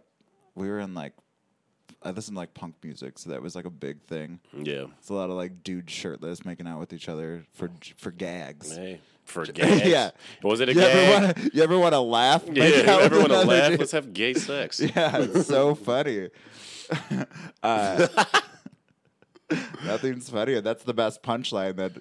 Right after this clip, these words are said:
Speaker 1: I've ever written.
Speaker 2: What,
Speaker 1: Um,
Speaker 2: it was, like, some truth or dare shit, or did you just, like,
Speaker 1: No,
Speaker 2: "Hey,
Speaker 1: it
Speaker 2: we
Speaker 1: was
Speaker 2: should
Speaker 1: just
Speaker 2: make out"?
Speaker 1: no, it was just, like, you're,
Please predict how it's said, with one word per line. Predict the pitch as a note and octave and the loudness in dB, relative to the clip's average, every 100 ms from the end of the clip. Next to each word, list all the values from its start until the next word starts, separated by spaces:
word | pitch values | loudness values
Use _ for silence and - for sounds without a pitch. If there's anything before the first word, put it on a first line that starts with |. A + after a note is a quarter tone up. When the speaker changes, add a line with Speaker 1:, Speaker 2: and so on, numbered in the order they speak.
| - | -8
Speaker 1:
I've | F#2 | -4
ever | G2 F#2+ F#2 | -2 -2 -4
written. | A#2 G2+ F2+ | -4 -6 -12
Speaker 2:
What, | - B2 | -2 0
Speaker 1:
Um, | G#2+ | 0
Speaker 2:
it | |
was, | G#2 G2+ | -2 -2
like, | F2 | -4
some | F2+ | -6
truth | - G#2 F#2+ | -8 -8 -6
or | |
dare | F2 A#2 C3+ | -4 -2 -4
shit, | - D#3 | -4 -4
or | C#3+ | -4
did | A2 G#2+ | -4 -6
you | G2+ | -6
just, | F#2+ F#2+ | -10 -8
like, | F#2+ F2+ | -8 -4
Speaker 1:
No, | A#3 | 0
Speaker 2:
"Hey, | F#3+ | 0
Speaker 1:
it | D3+ | 2
Speaker 2:
we | |
Speaker 1:
was | F3 | 0
Speaker 2:
should | F3 | 0
Speaker 1:
just | A2+ B2+ | 0 0
Speaker 2:
make | C3+ | -2
out"? | C#3 F2+ - _ | -4 -6 -10 _
Speaker 1:
no, | E3+ D3+ A2+ | -2 0 0
it | A#2+ | -4
was | C#3 | -6
just, | - A2+ G2+ | -6 -6 -4
like, | G2+ F2 F2 _ | -6 -6 -10 _
you're, | G2 F#2+ | -12 -10